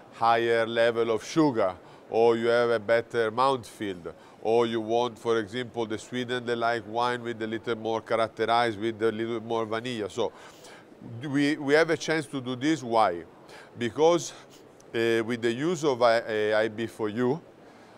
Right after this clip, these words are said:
that is our tools for the use of the finding of the wine, we had the feedback coming from the treatment that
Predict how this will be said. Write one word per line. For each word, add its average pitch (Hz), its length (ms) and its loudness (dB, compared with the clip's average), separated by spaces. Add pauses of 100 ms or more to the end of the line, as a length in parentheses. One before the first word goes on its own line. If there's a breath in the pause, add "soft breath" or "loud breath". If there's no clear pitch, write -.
(120 loud breath)
that 107 200 -4
is 110 140 -4
our 117 320 6
tools 120 420 -6
for 107 480 2 (380 loud breath)
the 107 220 4
use 113 260 -2
of 110 180 2
the 107 100 0
finding 127 440 0
of 104 160 -2
the 113 100 0
wine, 127 400 6 (560 loud breath)
we 127 140 -2
had 131 180 6
the 120 80 0
feedback 139 720 2 (300)
coming 135 320 2
from 120 200 -8
the 117 80 -4
treatment 123 600 -6
that 110 160 0